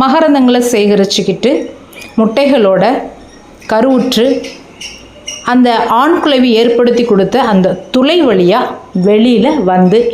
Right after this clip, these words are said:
இன்னொரு அத்திக்காயை நோக்கி போக ஆரம்பிக்கும். இப்ப மகரந்த சேர்க்கை நிகழ்ந்ததால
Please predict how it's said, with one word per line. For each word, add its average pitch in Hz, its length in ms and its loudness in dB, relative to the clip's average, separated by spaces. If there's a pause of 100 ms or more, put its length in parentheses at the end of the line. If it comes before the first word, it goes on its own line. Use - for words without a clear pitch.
இன்னொரு 349 360 2
அத்திக்காயை 214 640 -2
நோக்கி 180 260 0 (240)
போக 196 300 0 (200)
ஆரம்பிக்கும். 170 540 -2 (880)
இப்ப 269 240 0 (280)
மகரந்த 302 360 2 (100)
சேர்க்கை 240 320 2 (120)
நிகழ்ந்ததால 226 760 2